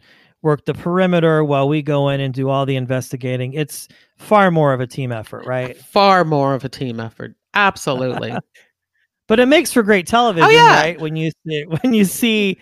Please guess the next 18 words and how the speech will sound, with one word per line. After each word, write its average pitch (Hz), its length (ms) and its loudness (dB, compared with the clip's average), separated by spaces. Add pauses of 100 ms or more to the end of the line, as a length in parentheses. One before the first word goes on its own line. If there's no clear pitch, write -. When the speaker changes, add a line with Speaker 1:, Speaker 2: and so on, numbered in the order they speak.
(280)
Speaker 1:
uh, 175 360 4
senior 226 500 0
ranking 185 760 -2 (220)
asac 170 460 -2
officer 156 640 -2
for 156 180 -12
the 151 100 -4
F 143 140 -4
B 151 160 -6
I 151 500 0 (460)
trying 175 380 2
to 151 500 -2 (260)
double 170 300 0
down 151 400 -2
on 143 160 -4
a 135 100 -6
police 170 400 -6
sergeant. 151 560 -2